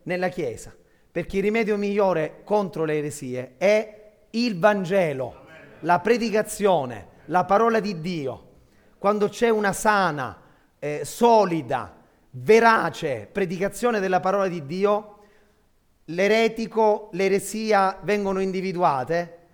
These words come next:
o gli eretici si ravvedono, oppure vengono isolati e poi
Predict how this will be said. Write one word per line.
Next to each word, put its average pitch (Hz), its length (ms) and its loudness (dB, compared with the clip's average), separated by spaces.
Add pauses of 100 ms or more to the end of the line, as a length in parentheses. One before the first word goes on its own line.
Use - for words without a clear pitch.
(1000)
o 208 280 0
gli 202 140 2
eretici 214 500 0
si 190 140 -8
ravvedono, 185 920 0 (240)
oppure 220 580 0
vengono 208 360 0
isolati 156 920 -2
e 196 140 -2
poi 220 500 2